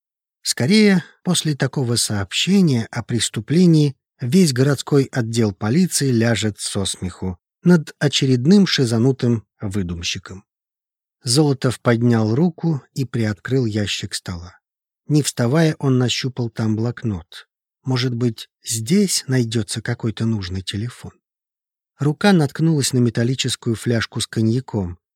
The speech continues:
Недолго думая, он вытянул её из ящика и сделал хороший глоток.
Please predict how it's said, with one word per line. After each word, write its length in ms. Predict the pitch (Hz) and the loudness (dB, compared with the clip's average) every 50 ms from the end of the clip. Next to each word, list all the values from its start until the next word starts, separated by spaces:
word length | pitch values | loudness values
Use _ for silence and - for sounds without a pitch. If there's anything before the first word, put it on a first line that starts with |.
| _ _ - | _ _ -2
Недолго 500 | 131 135 139 131 139 127 120 110 123 113 | 0 0 2 2 2 0 2 0 -2 0
думая, 440 | 110 143 165 160 135 120 113 110 - | 2 2 4 4 4 2 0 0 -2
он 220 | - 120 113 110 | -2 0 0 0
вытянул 480 | 107 120 131 123 - 117 113 113 110 107 | 0 0 -2 -2 -2 -2 0 0 0 0
её 320 | 101 107 107 101 117 120 | -2 -2 -2 -2 -2 -2
из 260 | 120 - 123 110 98 101 | -4 -4 -8 -8 -8 -6
ящика 600 | 110 143 165 156 - - - 123 - - 117 - - | -4 -2 -2 0 -2 -2 -4 -4 -6 -6 -10 -8 -6
и 100 | 131 120 | -6 -6
сделал 460 | 107 104 107 120 143 131 120 113 107 | -6 -6 -4 -4 -2 -2 -2 -2 -4
хороший 460 | - - - 104 101 95 - - 107 | -6 -6 -8 -6 -6 -6 -6 -6 -6
глоток. 600 | 92 101 90 85 - - - - _ _ - - | -6 -8 -8 -8 -12 -16 -20 -20 _ _ -20 -20